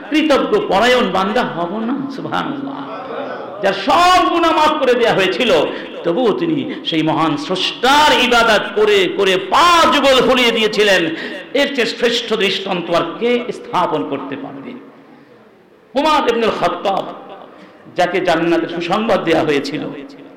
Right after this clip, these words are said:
জান্নাতের সুসংবাদ দেয়া হয়েছিল, তিনি এত বেশি আল্লাহর ভয়ে কান্না করতেন যে কাঁদতে কাঁদতে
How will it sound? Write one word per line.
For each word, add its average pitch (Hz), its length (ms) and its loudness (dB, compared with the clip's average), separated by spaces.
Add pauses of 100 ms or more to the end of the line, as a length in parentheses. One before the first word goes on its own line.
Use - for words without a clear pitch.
জান্নাতের 190 800 0 (480)
সুসংবাদ 156 640 0
দেয়া 139 140 -2
হয়েছিল, 135 440 -4 (1400)
তিনি 294 220 2
এত 285 240 2
বেশি 302 540 0
আল্লাহর 294 380 0
ভয়ে 262 220 2
কান্না 233 360 0
করতেন 226 460 -2 (920)
যে 240 180 -6
কাঁদতে 247 520 -4 (100)
কাঁদতে 240 460 -2